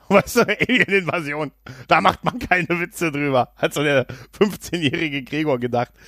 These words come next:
Und heute sage ich, gucke ich mir Mars Attacks an und sage, oh, guck mal, Jack Black wird weggefasert. Ui. <laughs>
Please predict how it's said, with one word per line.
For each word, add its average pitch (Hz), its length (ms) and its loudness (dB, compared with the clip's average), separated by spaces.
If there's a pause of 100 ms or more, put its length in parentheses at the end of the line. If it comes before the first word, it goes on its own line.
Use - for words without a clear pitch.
(300)
Und 143 140 4
heute 165 320 6
sage 143 240 4
ich, - 80 -16
gucke 156 180 -10
ich 156 60 -4
mir 151 100 0
Mars 139 300 2
Attacks 139 280 -6
an 139 160 -6
und 135 100 -4
sage, 135 220 0
oh, 466 140 6
guck 277 200 -2
mal, 190 200 4
Jack 196 240 0
Black 196 320 2
wird 208 180 2
weggefasert. 139 760 0 (280)
Ui. 190 600 4
<laughs> 151 480 -4